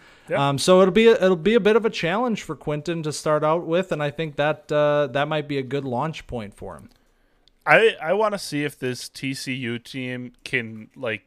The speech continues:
Speaker 1: get it together. <laughs>
Speaker 2: Yeah.
Speaker 1: for, like, a full game to support Quentin Johnston so he can kinda catapult himself into that national eye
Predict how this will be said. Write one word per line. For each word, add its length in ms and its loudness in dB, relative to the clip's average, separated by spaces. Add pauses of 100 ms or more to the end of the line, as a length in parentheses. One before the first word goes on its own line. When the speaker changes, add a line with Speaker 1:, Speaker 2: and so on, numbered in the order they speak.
(120)
Speaker 1:
get 160 -4
it 140 -8
together. 540 -8
<laughs> 40 -20 (360)
Speaker 2:
Yeah. 120 -14
Speaker 1:
for, 340 0
like, 240 4
a 80 0
full 260 0
game 400 -2
to 140 -4
support 600 -4
Quentin 320 -10
Johnston 520 -4
so 240 -4
he 180 -6
can 380 -8 (440)
kinda 340 -2 (280)
catapult 460 0
himself 400 -4
into 180 -10
that 220 -2
national 580 -6
eye 540 -4